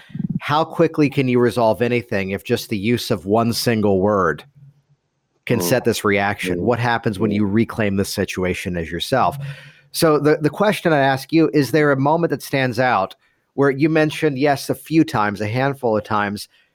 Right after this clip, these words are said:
Speaker 1: it didn't get the desired result? It was off to ab reaction or even tears. But what I'm looking for is perhaps, is there a story of a time that it did get that reaction, and yet you were able to, let's say it this way, recover it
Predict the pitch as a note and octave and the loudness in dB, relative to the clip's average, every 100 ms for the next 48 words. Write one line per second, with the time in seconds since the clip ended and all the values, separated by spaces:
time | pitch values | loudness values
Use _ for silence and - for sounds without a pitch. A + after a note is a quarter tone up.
0 | _ _ - D#3 - D#3+ D#3+ C#3+ A2+ C3+ | _ _ -2 -2 2 0 2 2 2 2
1 | C3 - B2+ A#2 G#2+ A2+ G#2+ G#2 G2+ F#2+ | 0 0 0 0 0 2 2 2 0 0
2 | A2+ F2 F2+ F#2+ G2+ A2 A2 - - G#2 | 0 0 -2 -2 0 2 0 -4 -2 0
3 | G#2 G#2+ G2+ G2 G2 - G2+ G2 F#2+ F#2+ | 2 2 2 0 -2 -4 -2 0 0 -4
4 | - D#3 C#3 G#2+ G#2+ - - _ _ C#3 | -2 2 4 2 0 -4 -18 _ _ 0
5 | C3 B2+ C#3+ F#3+ F3+ C#3+ D3+ C3 - A#2 | 2 2 2 2 2 2 2 0 0 -2
6 | B2 - D#3+ C3 D3 A#2+ - D#3 D#3 B2 | -2 -2 -2 0 2 0 2 2 2 0
7 | - B2+ B2 A#2+ A#2+ B2 G#2 E2+ D#3 D3 | -2 -2 0 -2 -4 -6 -8 0 2 2
8 | C3+ B2+ A#2+ G#2+ - _ A2+ A#2 C#3+ F3+ | 0 0 0 0 -4 _ -4 0 2 0
9 | - - G#2 G#2 - - _ _ _ C#3+ | -2 -2 -2 -2 -8 -20 _ _ _ -2
10 | C3+ C3 C#3 C#3+ D#3 D3 C3+ C3+ C3 B2+ | 0 2 0 2 2 2 2 2 2 0
11 | B2 A#2+ - - G#2+ A#2 G#2+ A#2 G#2+ G2 | 0 0 0 0 0 0 0 2 2 2
12 | G#2 - C3+ C3 G2+ F#2+ F2 - | -2 -2 0 0 0 0 0 -6